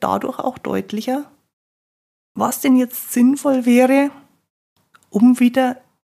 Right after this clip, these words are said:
in den verankerten, in den sicheren Zustand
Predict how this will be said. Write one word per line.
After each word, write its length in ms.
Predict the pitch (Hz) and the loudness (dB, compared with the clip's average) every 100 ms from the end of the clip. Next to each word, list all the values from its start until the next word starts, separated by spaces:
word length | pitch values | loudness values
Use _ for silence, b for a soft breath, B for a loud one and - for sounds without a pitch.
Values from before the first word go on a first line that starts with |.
| _ _ | _ _
in 280 | - 233 247 | 2 4 4
den 300 | 254 254 262 | 2 0 -2
verankerten, 920 | - - - 196 233 254 254 254 269 - _ _ _ _ _ _ _ _ _ _ _ _ _ _ _ _ | -4 -6 -2 0 0 -2 -2 -2 -2 -8 _ _ _ _ _ _ _ _ _ _ _ _ _ _ _ _
in 140 | 214 233 | 4 6
den 140 | 233 | 6
sicheren 420 | 233 254 254 240 | 2 0 2 2
Zustand 560 | 233 269 269 247 233 | 2 -2 0 2 2